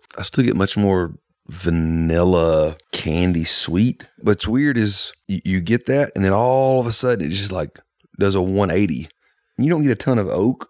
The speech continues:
or, or age, but what age is there does show up all of a sudden. I mean, it, it's sort of like, ooh, ooh, uh, oh, hey,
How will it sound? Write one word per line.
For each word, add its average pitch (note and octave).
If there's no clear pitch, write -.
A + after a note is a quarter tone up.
or, E2
or -
age, C#3
but C#3
what A2
age A2
is F#2+
there G2
does F2+
show -
up F#2
all B1
of G1+
a -
sudden. -
I C2+
mean, E2+
it, E2
it's F#2+
sort G2+
of F#2+
like, F2
ooh, A2+
ooh, F#2+
uh, -
oh, F#2+
hey, B2+